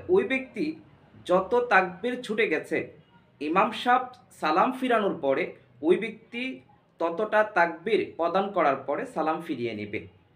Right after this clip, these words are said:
তাহলেই জানাজার নামাজের যে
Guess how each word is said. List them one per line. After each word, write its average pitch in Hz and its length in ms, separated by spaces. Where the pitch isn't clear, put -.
তাহলেই 196 440
জানাজার 185 440
নামাজের 214 400
যে 233 80